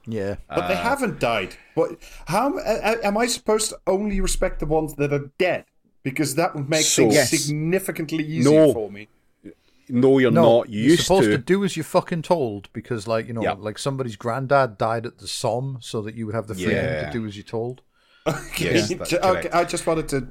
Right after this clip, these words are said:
Speaker 3: Yeah.
Speaker 2: double check and make sure.
Speaker 3: It's not just that, though, and we'll get on to it. So, like,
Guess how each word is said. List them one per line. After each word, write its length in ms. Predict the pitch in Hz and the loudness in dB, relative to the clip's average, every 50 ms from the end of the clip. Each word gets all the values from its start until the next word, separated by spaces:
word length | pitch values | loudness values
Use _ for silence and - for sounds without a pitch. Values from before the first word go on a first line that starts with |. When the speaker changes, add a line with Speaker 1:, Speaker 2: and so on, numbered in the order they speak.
| - _ _ | -14 _ _
Speaker 3:
Yeah. 60 | 156 143 | 0 0
Speaker 2:
double 180 | 131 123 120 | 0 0 -2
check 280 | 113 - 113 107 - - | -4 -4 -6 -6 -6 -8
and 60 | 107 | -10
make 160 | 104 101 101 | -10 -10 -12
sure. 260 | - - 101 92 90 - _ _ _ _ _ _ _ _ _ _ _ _ _ | -10 -10 -10 -10 -10 -14 _ _ _ _ _ _ _ _ _ _ _ _ _
Speaker 3:
It's 180 | 113 113 - - | -4 -2 0 4
not 280 | 139 139 151 147 123 | 4 4 4 4 2
just 300 | - - 131 113 - - | 2 2 2 2 2 -2
that, 200 | - 110 113 104 | -2 -2 -2 -2
though, 220 | 151 127 113 110 104 | -2 -2 -2 -2 -2
and 180 | 101 98 92 | -6 -6 -4
we'll 80 | 95 92 | -4 -4
get 140 | 90 95 95 | -4 -4 -4
on 160 | 98 98 98 | -4 -4 -6
to 120 | - - 117 | -6 -8 -8
it. 80 | 98 - | -8 -8
So, 160 | - - 104 | -8 -6 -6
like, 220 | 98 98 95 - | -6 -6 -8 -10